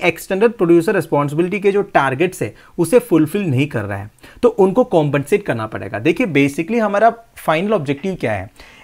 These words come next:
एनवायरनमेंट को प्लास्टिक पोल्यूशन से बचाना है। तो ये जो एक्सटेंडेड प्रोड्यूसर रिस्पॉन्सिबिलिटी कोई ठीक से फॉलो नहीं कर रहा है, तो उनको कॉम्पेंसेट भी तो करना पड़ेगा, तो वो कॉम्पेंसेशन भी लिया जाएगा। इसे बोलते हैं एनवायरमेंटल कॉम्पेंसेशन।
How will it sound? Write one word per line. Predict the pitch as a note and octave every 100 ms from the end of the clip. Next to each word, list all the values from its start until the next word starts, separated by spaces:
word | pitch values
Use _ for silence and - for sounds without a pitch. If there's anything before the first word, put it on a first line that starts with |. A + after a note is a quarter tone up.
| -
एनवायरनमेंट | D#3 E3 G#3 A3+ F3+
को | C#3+ F#3+
प्लास्टिक | - D#3 D3+ -
पोल्यूशन | - C#3 C#3 D3
से | C#3 A3+ - -
बचाना | B2+ - A2+ G#2+
है। | G2 F#2 _ _ _ - -
तो | A3+ A3+ - F3
ये | G3
जो | B3 -
एक्सटेंडेड | F3 E3+ - G3+ C4
प्रोड्यूसर | A#3 F#3+ F#3+ A#3
रिस्पॉन्सिबिलिटी | G3+ - D#3 D3 F3 G3 F3 -
कोई | - G3+
ठीक | F3+ D#3+
से | -
फॉलो | A3+ E3+ D#3 F#3+
नहीं | E3+ F#3+
कर | D#3
रहा | A#2+ A#2+
है, | G2 _ -
तो | G3+
उनको | A3 F3 F3
कॉम्पेंसेट | D3 D#3 C3+ C3 F#3+ G3
भी | G#3+
तो | G#3+
करना | G#3+ G#3
पड़ेगा, | G#3 G3+ G3 G3 - -
तो | B3+
वो | A#3+
कॉम्पेंसेशन | D4+ G3 F3+ G3 G3 C#4+ C#4+ C4+
भी | G#3+
लिया | D#3 D3
जाएगा। | A#2+ G2+ G2 - -
इसे | F#3 C#4
बोलते | F#3+ F3+
हैं | B3 -
एनवायरमेंटल | F#3+ A#3 B3 F#3+ D#3+
कॉम्पेंसेशन। | C#3 A2+ G#2+ G#2